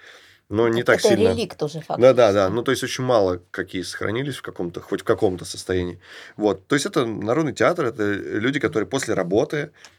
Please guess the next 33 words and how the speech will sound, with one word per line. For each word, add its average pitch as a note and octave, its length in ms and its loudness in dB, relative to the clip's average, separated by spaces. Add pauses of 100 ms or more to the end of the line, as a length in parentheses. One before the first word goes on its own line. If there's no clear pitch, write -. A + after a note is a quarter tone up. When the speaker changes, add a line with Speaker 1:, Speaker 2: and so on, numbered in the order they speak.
(140)
Speaker 1:
э, G2+ 380 -2
основной G#2 440 -2
шли D#3 280 -2
и - 40 -2
занимались G#2+ 540 -2
театром. D3 500 -2
Причём C#3 340 -4
там A2+ 140 -2
были G#2+ 160 0
крутые G#2+ 300 -6
педагоги, B2 460 -4
то - 100 -10
есть G2 100 -8
закончившие G2 520 -6
Щукинское - 600 -8
училище, A2 480 -8
у - 20 -6
них G2+ 160 -8
вот G2 80 -6
были F#2 400 -6 (640)
мастера, F#2+ 460 -2
их F#2+ 180 -4
режиссёры. F#2 600 -2 (300)
Вот. F#2+ 260 -2 (340)
Это G#2 220 -4
была G#2+ 520 2
студия G2+ 360 -2
«Диалог» G#2+ 400 0
и G#2 40 0
«Алый A2 200 2
парус» E2+ 400 -4
они F#2 120 -6
назывались. F2+ 520 -8